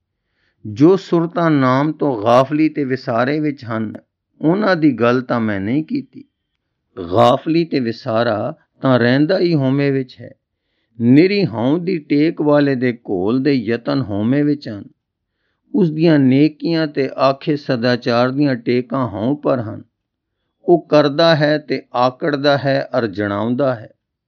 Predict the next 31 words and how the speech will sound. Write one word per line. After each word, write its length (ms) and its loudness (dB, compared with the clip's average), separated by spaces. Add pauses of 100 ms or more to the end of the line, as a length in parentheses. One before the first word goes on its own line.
(500)
ਉਸ 240 -4
ਦਾ 180 2
ਕੀਤਾ 560 -2
ਹਉਮੈ 400 0
ਨੂੰ 320 0
ਅਰਪਣ 360 -2
ਆਉਂਦਾ 380 -2
ਹੈ। 200 -18 (880)
ਹਉਮੈ 420 2
ਹੋਰ 420 -2
ਪਲਦੀ 560 -2
ਹੈ। 120 -18 (760)
ਉਸ 240 -2
ਦੇ 220 0
ਹਰ 300 2
ਕੰਮ 400 -4
ਦਾ 160 2
ਮੁੱਖ 340 0
ਪ੍ਰਯੋਜਨ 640 -2
ਮਨ 300 -2
ਹੈ, 340 -6 (140)
ਉਹ 180 -4
ਤਾਂ 120 -8
ਮਨਮੁਖ 600 -6
ਹੈ। 120 -20 (760)
ਪਰ 160 4
ਜੋ 260 2
ਪੁਰਖ 300 -4
ਭਲਾਈ 560 -4
ਕਰਦਾ 500 0
ਹੈ, 260 -8